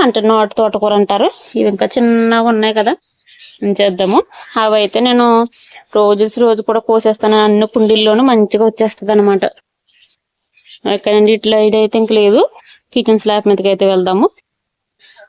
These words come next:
ఇవిగోండి, ఇక్కడైతే కిచెన్ స్లాబ్ మీద ఉన్న మొక్కల దగ్గరికి అయితే మనం వచ్చేసాం కదా. ఇదిగోండి, ఇక్కడ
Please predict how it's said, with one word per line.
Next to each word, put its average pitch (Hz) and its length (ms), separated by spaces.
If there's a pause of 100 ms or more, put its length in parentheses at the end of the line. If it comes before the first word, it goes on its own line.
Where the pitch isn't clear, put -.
(640)
ఇవిగోండి, 208 480
ఇక్కడైతే 208 400 (180)
కిచెన్ 208 320
స్లాబ్ 196 300
మీద 185 180
ఉన్న 185 140 (100)
మొక్కల 185 320
దగ్గరికి 180 300
అయితే 180 220
మనం 180 180
వచ్చేసాం 175 500
కదా. 180 180 (800)
ఇదిగోండి, 185 420
ఇక్కడ 190 180